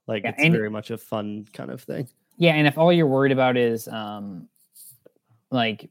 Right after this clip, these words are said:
Speaker 2: just
Speaker 1: Making money.
Speaker 2: making money, then I would say it's probably not the best product. But
Speaker 1: Yeah.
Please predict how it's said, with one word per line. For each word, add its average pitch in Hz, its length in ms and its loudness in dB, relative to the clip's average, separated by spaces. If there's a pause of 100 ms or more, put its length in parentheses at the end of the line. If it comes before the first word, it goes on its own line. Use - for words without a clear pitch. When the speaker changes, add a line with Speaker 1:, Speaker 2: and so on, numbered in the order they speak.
(100)
Speaker 2:
just - 40 -12
Speaker 1:
Making 113 260 0
money. 107 460 -4
Speaker 2:
making 147 380 4
money, 131 260 2
then 120 260 0
I 110 60 -4
would 107 180 -4
say 107 140 -2
it's 101 160 -8
probably 120 300 -2
not 170 200 0
the - 60 -4
best 110 240 -4
product. 92 460 -10
But 117 240 -2
Speaker 1:
Yeah. - 220 -16